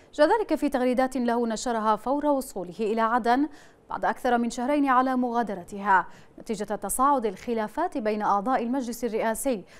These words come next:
على خلفية أحداث الشبوة. العليمي أكد أن المجلس الرئاسي والحكومة يعملان على تلبية احتياجات المواطنين،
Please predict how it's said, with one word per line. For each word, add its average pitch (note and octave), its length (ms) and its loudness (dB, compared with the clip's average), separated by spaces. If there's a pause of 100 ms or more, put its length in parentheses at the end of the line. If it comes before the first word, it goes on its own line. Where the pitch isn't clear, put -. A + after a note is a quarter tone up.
(100)
على C4+ 160 2
خلفية F4+ 460 -2
أحداث G#3 340 -4
الشبوة. F#3 560 0 (580)
العليمي A#3+ 640 4
أكد A3 280 -2
أن A3+ 260 0
المجلس G#3+ 420 -6
الرئاسي G3+ 480 0
والحكومة C#4 600 -2
يعملان G3+ 520 -2
على G3+ 200 -2
تلبية A#3 400 -2
احتياجات C4 560 -2
المواطنين، A3+ 680 -2